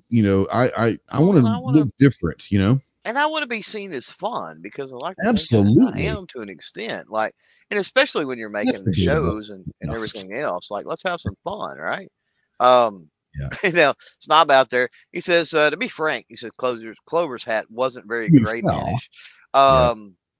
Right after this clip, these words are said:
Speaker 2: yeah, or to be fair, yeah. Um, yeah, the, the, the, and thanks to Snob for that. Snob has gotten to
Speaker 1: And the
Speaker 2: where
Speaker 1: sunglasses, by the way.
Speaker 2: So, so I'm advocating that Snob get kicked out of Amazon Vine at this point, quite honestly, even though I'm getting a lot of free stuff from,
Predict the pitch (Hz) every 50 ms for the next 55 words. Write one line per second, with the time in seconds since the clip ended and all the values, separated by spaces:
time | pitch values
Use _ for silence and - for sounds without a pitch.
0 | _ _ _ _ _ - 139 151 123 104 110 120 127 123 110 123 113 - - 101
1 | 95 101 110 110 110 107 _ _ _ _ _ - - 139 143 143 139 131 120 107
2 | 101 95 85 80 _ _ _ _ _ _ _ _ _ _ _ _ _ _ - 190
3 | 240 240 175 139 135 127 135 135 131 127 104 113 135 127 127 120 101 _ _ -
4 | 143 120 107 _ - 139 160 160 160 220 226 233 226 - - 156 143 - 160 156
5 | 156 156 156 147 - 147 135 139 139 135 135 123 - - - 113 131 135 131 131
6 | 131 131 117 - 107 110 - - 117 113 113 98 107 110 110 143 190 226 - -
7 | 165 156 170 185 143 139 127 120 123 117 - 160 190 - - - 107 101 104 101
8 | 101 98 95 101 135 151 143 180 160 156 151 147 - - - 170 170 156 - 165
9 | 214 262 254 165 175 196 220 220 196 202 185 - 165 151 147 143 139 135 131 120
10 | 107 - - - 151 151 160 160 143 127 135 113 - 151 151 _ - 139 135 123
11 | 113 113 117 117 117 107 107 107 110 101 95 104 104 101 95 90 85 90 95 -
12 | - - - _ - 101 92 85 _ - 127 120 117 110 104 101 101 98 - -
13 | 92 113 143 165 185 185 175 170 165 165 175 143 139 139 143 139 120 _ - 151
14 | 139 127 - - 139 123 110 101 _ 107 113